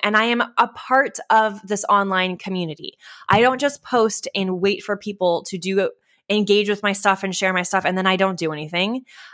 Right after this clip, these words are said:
I am out there contributing to the online space. And because I am out there contributing to the online space,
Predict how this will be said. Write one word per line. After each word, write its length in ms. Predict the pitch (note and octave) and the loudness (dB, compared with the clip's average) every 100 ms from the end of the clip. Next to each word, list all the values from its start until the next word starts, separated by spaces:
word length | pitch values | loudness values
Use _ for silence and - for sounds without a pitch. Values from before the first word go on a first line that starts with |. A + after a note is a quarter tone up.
| - | 2
I 180 | A3 C4+ | 4 4
am 180 | C4 A#3 | 2 0
out 320 | - A3+ - - | 0 0 -2 -2
there 300 | G3+ F#3+ F#3 | 2 2 0
contributing 1200 | - G#3+ G3+ - - B3 G#3 G3+ F3+ D#3+ D3+ D#3+ _ - | -4 -4 -4 -6 -4 -4 0 0 0 -2 -6 -12 _ -12
to 120 | - | -4
the 120 | G3 | 0
online 560 | - F3 F#3 F3 E3 D#3+ | 2 2 2 0 -2 -4
space. 580 | - - A#2+ - - - - - - | -8 -6 -4 -4 -6 -8 -12 -16 -4
And 160 | A3+ A#3 | 0 0
because 500 | C4+ - - F#4+ E4 | -2 -2 0 2 4
I 100 | A3 | 2
am 120 | G#3 | 4
out 240 | F#3+ F#3+ | 2 2
there 160 | F#3+ F3 | 2 0
contributing 1000 | E3+ G3 F3+ - C#4 B3+ F#3+ D#3+ D#3 - | -2 -8 -6 -2 -2 0 -2 0 -2 -4
to 120 | - | -2
the 140 | F3+ | 0
online 380 | E3 D#3+ D#3 D3+ | 0 0 -4 -8
space, 680 | - C#4+ C#4 F#3 G3+ - | -6 0 2 0 0 -2